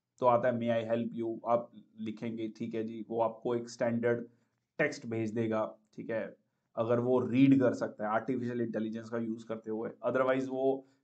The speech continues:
फिर आपको customer केयर से connect कर देगा, ठीक। चलिए, चतुर है, चतुर, यस। हम्म, ठीक है, चलिए।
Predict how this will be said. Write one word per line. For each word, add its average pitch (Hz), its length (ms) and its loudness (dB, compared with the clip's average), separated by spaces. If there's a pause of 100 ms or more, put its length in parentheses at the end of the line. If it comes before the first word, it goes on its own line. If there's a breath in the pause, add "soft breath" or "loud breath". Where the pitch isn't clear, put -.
फिर 127 100 2
आपको 120 220 0
customer 120 400 -4
केयर 117 160 -4
से 139 140 -8
connect 107 300 -12
कर - 80 -14
देगा, - 360 -16 (360)
ठीक। 160 320 -4 (840)
चलिए, - 260 -6
चतुर 123 400 0
है, 104 60 -4
चतुर, - 400 -8 (180)
यस। - 520 -12 (1700)
हम्म, 80 520 -14 (1200 soft breath)
ठीक - 240 -14
है, - 300 -14 (800)
चलिए। - 280 -14